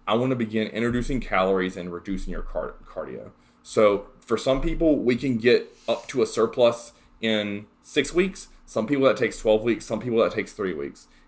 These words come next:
It just depends person to person. You wanna monitor that by A, how they're performing, how they feel, and then what they look like visually. For the most part, I can guarantee you if you do this right,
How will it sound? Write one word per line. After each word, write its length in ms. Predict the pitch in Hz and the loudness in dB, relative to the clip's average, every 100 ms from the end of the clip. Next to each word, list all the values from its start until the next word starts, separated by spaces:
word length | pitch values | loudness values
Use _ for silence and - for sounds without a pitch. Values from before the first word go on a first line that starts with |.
| _ | _
It 120 | 202 | -10
just 200 | - 98 | -8 -8
depends 340 | 113 98 104 95 | -8 -6 -6 -4
person 320 | - 92 95 | -4 -4 -4
to 60 | 90 | -4
person. 300 | 98 87 87 | -4 -4 -8
You 80 | 101 | -4
wanna 160 | 110 | -2
monitor 540 | 104 101 101 123 117 107 | -2 -2 0 0 0 2
that 240 | 101 85 | 2 2
by 180 | 92 - | 0 -2
A, 160 | 101 117 | -2 -2
how 180 | 120 117 | 0 -2
they're 100 | 127 | -2
performing, 640 | 127 - 113 117 113 117 - - _ - | -6 -4 -2 0 -2 -4 -10 -20 _ -8
how 160 | 95 | 0
they 160 | 98 113 | 2 2
feel, 560 | - - 110 107 104 - | 2 0 4 4 2 -2
and 140 | 101 | -6
then 120 | 95 | -6
what 140 | 90 92 | -4 -4
they 80 | |
look 260 | 90 92 - | -4 -4 -4
like 220 | 69 67 | -4 -2
visually. 420 | 98 92 82 62 - - - - - - _ - - | -2 0 -2 -4 -10 -16 -20 -20 -20 -20 _ -12 0
For 120 | 120 | 0
the 100 | 120 | 2
most 360 | 120 139 139 | 2 2 0
part, 320 | - 101 98 - - - - | 0 0 0 -4 -20 -8 -2
I 100 | 117 | 0
can 220 | 127 117 | 0 0
guarantee 480 | 113 123 123 117 113 | 2 2 0 0 2
you 180 | 117 | 2
if 140 | 117 113 | 2 0
you 100 | 101 | -4
do 220 | 95 107 | 0 0
this 220 | 107 104 | 0 0
right, 300 | 92 107 110 | -2 -2 -2